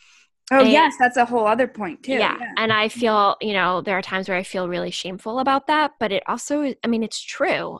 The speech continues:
Speaker 2: If I, you know, people, o-, obviously I'm happy that people are getting better, right? I don't wish people to be ill,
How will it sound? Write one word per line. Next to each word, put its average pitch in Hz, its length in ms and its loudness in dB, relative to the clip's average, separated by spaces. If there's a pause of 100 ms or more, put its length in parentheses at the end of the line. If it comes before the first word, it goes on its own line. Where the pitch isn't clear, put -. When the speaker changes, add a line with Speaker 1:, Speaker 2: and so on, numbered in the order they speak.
Speaker 2:
If 208 160 -8
I, 208 360 0
you 208 120 -8
know, 190 160 -6
people, 214 500 -4
o-, 160 80 0 (160)
obviously 247 380 0
I'm 190 120 -4
happy 190 600 -6 (480)
that - 160 -6
people 214 260 -8
are 190 60 -4
getting 175 280 -8
better, - 380 -4 (140)
right? - 140 -4
I 196 60 -2
don't 190 280 -6
wish 196 320 -4
people 180 440 -10
to - 140 -12
be 175 320 -6
ill, 196 380 0